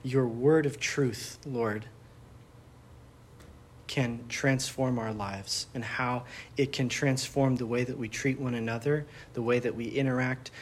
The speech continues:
with people at school, and the way that we interact with our family. Lord, I pray that your word would dwell richly within us and that it would shape us.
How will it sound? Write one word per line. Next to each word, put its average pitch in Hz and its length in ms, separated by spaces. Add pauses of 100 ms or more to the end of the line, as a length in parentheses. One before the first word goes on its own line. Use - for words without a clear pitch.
(140)
with 117 180
people 131 360
at - 80
school, 170 480 (320)
and 127 100
the 120 80
way 123 280
that 120 180
we 123 220
interact 120 420
with 113 140
our 107 80
family. 156 640 (1400)
Lord, 131 180
I 123 60
pray 143 540 (340)
that 131 260 (100)
your 131 440 (100)
word 139 500
would 123 280
dwell 123 300
richly 139 680
within 123 360
us - 440 (520)
and 117 240
that 120 120
it 123 140
would 123 260 (360)
shape - 500
us. - 460